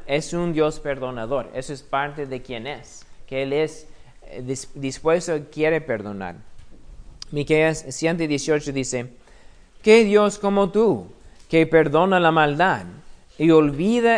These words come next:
el pecado del remanente de su heredad? No retuvo para siempre su enojo,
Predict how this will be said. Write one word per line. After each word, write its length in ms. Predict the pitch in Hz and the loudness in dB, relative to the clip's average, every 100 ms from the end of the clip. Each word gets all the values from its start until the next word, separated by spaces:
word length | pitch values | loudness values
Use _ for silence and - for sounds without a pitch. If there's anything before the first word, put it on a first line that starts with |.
| - | 2
el 200 | 160 165 | 2 2
pecado 640 | 135 147 - 190 208 175 147 | 2 -2 2 4 4 2 0
del 200 | 135 135 | 0 0
remanente 640 | 151 151 143 165 170 139 | 0 0 -2 -2 -2 -2
de 120 | 117 | -4
su 260 | 110 127 120 | -4 -2 0
heredad? 420 | 107 104 135 190 214 208 - _ _ - - - _ - | -2 0 0 2 -2 -8 -14 _ _ -20 -20 -20 _ -8
No 380 | 135 170 180 | 2 6 6
retuvo 640 | 190 190 - 180 165 160 147 | 6 2 4 4 6 4 4
para 240 | 127 120 | 2 0
siempre 480 | - 220 247 156 127 | -2 -2 0 0 -2
su 160 | 131 | -4
enojo, 520 | 120 113 104 117 127 | -6 -6 -6 -6 -8